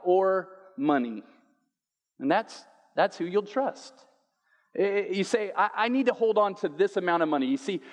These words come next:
I'm kind of saving up this block of money just in case some, some things happen in, in this life." And, and God says that's indicative of the God you serve. Money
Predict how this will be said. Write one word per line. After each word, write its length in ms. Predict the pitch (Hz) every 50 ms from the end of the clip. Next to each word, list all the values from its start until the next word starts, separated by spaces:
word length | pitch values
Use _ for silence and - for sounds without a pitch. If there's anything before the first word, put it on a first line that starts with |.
| - -
I'm 320 | - 196 175 185 196 196 185
kind 240 | - 220 226 226 226
of 140 | 196 - - - - -
saving 500 | - - - 226 220 240 226 233 226 226
up 140 | 220 220
this 160 | 208 202 190 -
block 300 | - 190 190 208 196 208
of 60 | 190
money 220 | 190 196 190 175
just 360 | 156 131 - 208 226 226 -
in 100 | 254 226
case 280 | - - 233 220 214 -
some, 260 | - - 214 208 214 190
some 220 | - - - 185 156
things 380 | - - 208 226 233 233 214
happen 400 | - 208 208 214 - 214 208 196
in, 200 | 196 - 185 196 190
in 160 | 185 185 185
this 240 | 185 190 185 - -
life." 360 | 165 180 202 220 220 214 - - - - - - - -
And, 440 | - 202 196 196 196 202 196 190 - - - -
and 140 | - 175 165
God 260 | 170 202 240 277 233
says 280 | - - 208 185 165 135
that's 280 | - 170 190 208 -
indicative 560 | 226 214 175 143 170 160 - 180 165 165 151 147
of 140 | 151 143
the 60 | 143 135
God 360 | 127 131 135 135 139 135 131
you 120 | 120 117 110
serve. 500 | - - - 220 202 143 113 113 117 - - - - - - _ _ _ _ _ _ _
Money 580 | - 120 143 185 214 190 139 127 131 147 165 160